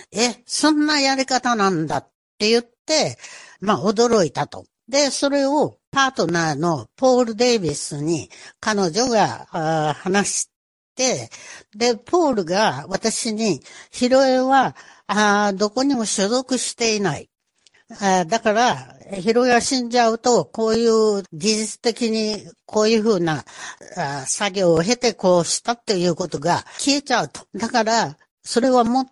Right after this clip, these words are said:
たいないから、記録に残したいので、自分がそのヒロエのディーブイディーで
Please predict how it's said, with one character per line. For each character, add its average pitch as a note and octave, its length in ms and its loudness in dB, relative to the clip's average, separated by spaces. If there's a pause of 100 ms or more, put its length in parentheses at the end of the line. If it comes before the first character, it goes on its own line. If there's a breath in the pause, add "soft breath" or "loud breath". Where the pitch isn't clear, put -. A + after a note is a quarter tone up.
た C#4 180 0
い C4 140 0
な A#3+ 220 -2
い E3+ 80 -4
か F3 160 -2
ら、 F#3 320 0 (160 loud breath)
記 B3 120 2
録 C4+ 300 0
に B3 380 -2 (320)
残 A3 320 0
し - 160 -4
た A#3 180 2
い F3+ 80 4
の C#3+ 200 -2
で、 D#3+ 360 -2
自 G3 180 -2
分 B3 460 -4
が A#3+ 300 -2 (400 loud breath)
そ G#3+ 160 -2
の G3+ 240 4
ヒ G#3+ 160 2
ロ A3+ 160 4
エ A3 100 4
の A3 520 0
デ G#3 280 0
ィ - 0 -
ー G#3 60 2
ブ G3 60 4
イ F#3+ 140 4
デ F3 100 2
ィ F3 80 4
ー C#3 40 -4
で C#3+ 260 -8